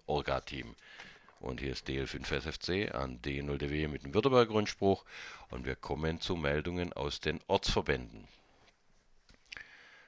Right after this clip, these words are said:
O V Balingen P dreißig, Jahreshauptversammlung am zehnten ersten zwanzig fünfundzwanzig ohne Wahlen.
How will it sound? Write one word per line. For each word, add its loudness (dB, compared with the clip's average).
O 8
V 10
Balingen 10
P 2
dreißig, 2
Jahreshauptversammlung 6
am 0
zehnten 0
ersten 0
zwanzig 4
fünfundzwanzig 2
ohne 6
Wahlen. 2